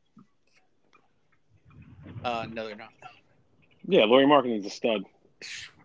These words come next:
Speaker 1: Okay, sure.
Speaker 2: So is
Speaker 1: He's
Speaker 2: one. So is, so is Wendell Carter Junior
Speaker 1: Okay.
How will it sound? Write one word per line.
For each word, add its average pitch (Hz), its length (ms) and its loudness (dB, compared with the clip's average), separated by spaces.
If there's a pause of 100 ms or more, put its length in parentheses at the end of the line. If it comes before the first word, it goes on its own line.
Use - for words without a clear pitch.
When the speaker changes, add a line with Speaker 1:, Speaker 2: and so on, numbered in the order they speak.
Speaker 1:
Okay, 123 560 -4
sure. 135 320 4
Speaker 2:
So 165 120 10
is 151 40 8
Speaker 1:
He's 143 60 4
Speaker 2:
one. 151 320 4
So 160 200 6
is, - 140 -4 (220)
so 160 120 6
is 143 60 6
Wendell 147 220 4
Carter 147 180 2
Junior 123 280 -2 (1040)
Speaker 1:
Okay. 160 520 0